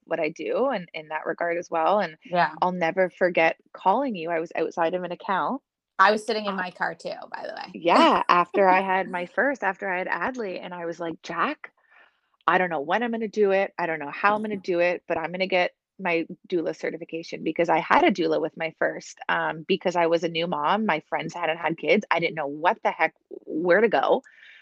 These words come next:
Speaker 1: I was
Speaker 2: Mm-hmm.
Speaker 1: greener than green. And I just said to
Speaker 2: <laughs>
Speaker 1: you three and a half years ago, which is wild to think,
Speaker 2: Holy.
Speaker 1: "One, one day I'm gonna do it." And, like, now I'm
Speaker 2: We're
Speaker 1: here. And,
Speaker 2: here.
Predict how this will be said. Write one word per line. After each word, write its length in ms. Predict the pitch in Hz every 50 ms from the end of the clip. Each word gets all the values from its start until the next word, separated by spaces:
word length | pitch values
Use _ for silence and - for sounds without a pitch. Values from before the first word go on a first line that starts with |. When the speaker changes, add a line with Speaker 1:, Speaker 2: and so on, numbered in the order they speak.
| - -
Speaker 1:
I 100 | - 160
was 140 | 160 151 -
Speaker 2:
Mm-hmm. 100 | - 185
Speaker 1:
greener 400 | - 185 190 208 262 285 262 233
than 180 | 190 185 180 165
green. 500 | 160 160 147 147 151 - 185 226 262 - -
And 220 | - 180 175 175 175
I 140 | 175 170 170
just 300 | 160 185 180 180 - -
said 240 | - 160 196 190
to 100 | - 170
Speaker 2:
<laughs> 0 |
Speaker 1:
you 260 | 143 - - 82 - - _ _ _ _ _
three 160 | 302 320 330
and 80 | 330 320
a 40 | 311
half 180 | 277 262 240 -
years 220 | 202 202 208 -
ago, 260 | 226 - 151 151 147 -
which 200 | 185 175 - -
is 100 | 190 - -
wild 600 | 196 196 254 302 302 320 277 220 180 - 196 -
to 100 | 190 180
think, 460 | - 202 196 165 156 175 - - - _ _ - -
Speaker 2:
Holy. 840 | 185 180 185 180 170 165 151 156 151 156 175 170 175 175 165 143 190 175
Speaker 1:
"One, 200 | 196 208 214 - - _ _ -
one 360 | 190 180 202 190 190 220 220
day 200 | 190 165 170 180
I'm 140 | 175 175 170
gonna 200 | 165 165 165 156 147
do 180 | 143 135 143 185
it." 280 | 233 302 381 381 339 - _ _
And, 200 | - 185 185 190 185
like, 360 | 175 170 175 180 - _ _ _ _ _ _
now 360 | 180 165 170 165 160 165 170 175
I'm 160 | 175 170 170
Speaker 2:
We're 140 | 185 190 233
Speaker 1:
here. 300 | 330 339 285 233 233 226 381
And, 220 | 381 381 359 349 330
Speaker 2:
here. 380 | 311 302 294 294 294 285 262